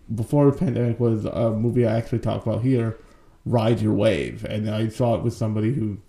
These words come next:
no longer in this country. Hi, Kie. <laughs> And it, it's important that you get to do that stuff. And just,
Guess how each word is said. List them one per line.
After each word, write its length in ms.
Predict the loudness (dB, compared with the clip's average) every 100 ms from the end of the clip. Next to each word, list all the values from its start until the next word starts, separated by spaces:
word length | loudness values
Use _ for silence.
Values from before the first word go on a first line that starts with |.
| _ -10
no 240 | -2 0
longer 360 | 2 0 -2 -2
in 120 | -2
this 140 | -4 -4
country. 520 | -4 -2 -2 -2 -4 -14 -20 _
Hi, 360 | -20 -6 -2 -2
Kie. 840 | 0 2 2 4 4 4 6 6 4
<laughs> 1300 | -4 -20 -20 _ -20 -20 -20 -20 -20 -20 -20 -12 2
And 580 | 4 4 2 0 -2 -6 _
it, 200 | -10 -10 _ _ _ _ _ _ _ _ _ _ _ _ _ _ _ _ _ _ _ _ _ _ _ _
it's 160 | 2 6
important 420 | 6 6 4 4
that 80 | 2
you 120 | 2
get 240 | 2 0 -2
to 80 |
do 240 | 0 2 2
that 260 | 0 -4 -10
stuff. 520 | -12 -12 -12 -18 -20 -20 _ _ _ _ _
And 360 | 0 2 2 0
just, 480 | 2 2 2 -14